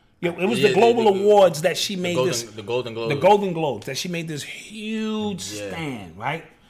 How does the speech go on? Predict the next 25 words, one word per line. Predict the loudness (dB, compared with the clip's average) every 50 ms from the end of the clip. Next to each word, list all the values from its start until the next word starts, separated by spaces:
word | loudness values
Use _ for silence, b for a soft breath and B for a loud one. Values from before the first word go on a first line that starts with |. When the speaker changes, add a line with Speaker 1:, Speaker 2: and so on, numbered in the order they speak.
| b b b b
Speaker 2:
It | -8
was | -6 -4 -2
Speaker 1:
Me | -2 0 0 -2 -2
Speaker 2:
against, | -6 -6 -4
Speaker 1:
Too. | -2 -2 -2 -2 -2 -4
Speaker 2:
it | -4
was | -4 -4 -6
against, | -6 -6 -6 -8 -8 -12 -14 -12
um, | -10 -8 -8 -8 -10 -10 -12 -14 -14 -14 -14 -16 -16 -18 -20 -20 _ _ _ _ _ _ _ _ _ _ _ _ _ _ _ -8
Weinstein, | -6 -4 -4 -6 -8 -6 -2
Speaker 1:
Was | 0 0 0 0
Speaker 2:
right? | -4
Speaker 1:
it | -2 -2
Weinstein? | -2 0 0 -2 -6 -6 -6 -4 -4 -4 -2 0
Or | -2 -2 -2
I, | -2 -6 -8 -8 B B B
she | -8 -6 -6 -4 -4
kinda | -4 -4 -4 -4 -4 -4
put | -4 -4 -4 -4 -4 -6
all | -2 0 2 2 2 2 0
of | -2 -4
them | -4 -4 -4 -4
on | -6 -6 -8 -6
Speaker 2:
Yeah. | -4 -4 -2
Speaker 1:
notice. | -2 -2 -4 -6 -8 -8 -12 -14